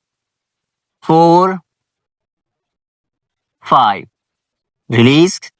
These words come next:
come back, plank posture, drop your knees. नी गुडघे खाली ठेवायचे आणि रिलॅक्स करायचे थोडा वेळ. रिलीज,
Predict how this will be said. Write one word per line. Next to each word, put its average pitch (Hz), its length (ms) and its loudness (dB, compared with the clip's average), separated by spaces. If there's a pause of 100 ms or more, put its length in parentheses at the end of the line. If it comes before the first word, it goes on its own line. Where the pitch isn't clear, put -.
(140)
come 120 140 0
back, 147 240 0 (1200)
plank 113 200 -2
posture, 151 500 -4 (1040)
drop 113 260 -2
your 113 140 -4
knees. 175 420 -6 (640)
नी 113 300 -2
गुडघे 113 460 -2
खाली 127 160 -4
ठेवायचे 147 500 -4 (180)
आणि 113 220 -6
रिलॅक्स 110 420 -4
करायचे 143 340 -6
थोडा 165 240 -4
वेळ. 185 140 -4 (4000)
रिलीज, 107 380 0